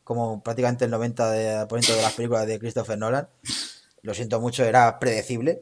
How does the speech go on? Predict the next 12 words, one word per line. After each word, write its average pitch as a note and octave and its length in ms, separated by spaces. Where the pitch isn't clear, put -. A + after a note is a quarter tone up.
desde B2 200
el A2+ 60
principio. B2+ 460
Yo A#2+ 460
no A2+ 300
sé A#2 440
en A2 580
qué C3+ 120
sorprendió, B2+ 540
pero B2+ 260
vamos. B2 320
Eh, A2 840